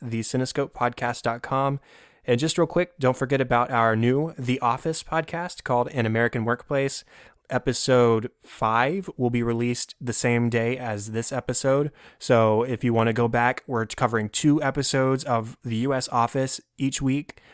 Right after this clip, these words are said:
Uh, we are so far on episodes three and four of season two,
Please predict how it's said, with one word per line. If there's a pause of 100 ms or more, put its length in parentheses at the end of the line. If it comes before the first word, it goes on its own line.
(160)
Uh,
we
are
so
far
on
episodes
three
and
four
of
season
two,